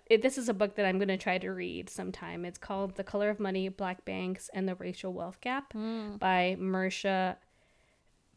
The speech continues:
Speaker 1: I can't <laughs> say the last name, Baradaran. Baradaran.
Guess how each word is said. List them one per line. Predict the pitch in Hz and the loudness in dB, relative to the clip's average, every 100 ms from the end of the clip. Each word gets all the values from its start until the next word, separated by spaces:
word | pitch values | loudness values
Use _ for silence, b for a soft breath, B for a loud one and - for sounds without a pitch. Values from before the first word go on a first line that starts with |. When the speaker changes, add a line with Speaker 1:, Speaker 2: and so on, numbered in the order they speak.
| _ _ _ _ _ _ | _ _ _ _ _ _
Speaker 1:
I | 180 | -4
can't | 185 202 - | -4 -6 -8
<laughs> | |
say | - - 679 494 | -10 -10 0 0
the | |
last | - - - | 0 -6 -6
name, | 330 587 _ - | -6 -8 _ -2
Baradaran. | 226 220 214 214 214 - 185 185 208 262 339 381 - | 6 8 10 8 4 0 2 2 2 2 2 0 4
Baradaran. | 190 202 196 190 185 202 311 | 8 8 6 6 4 4 4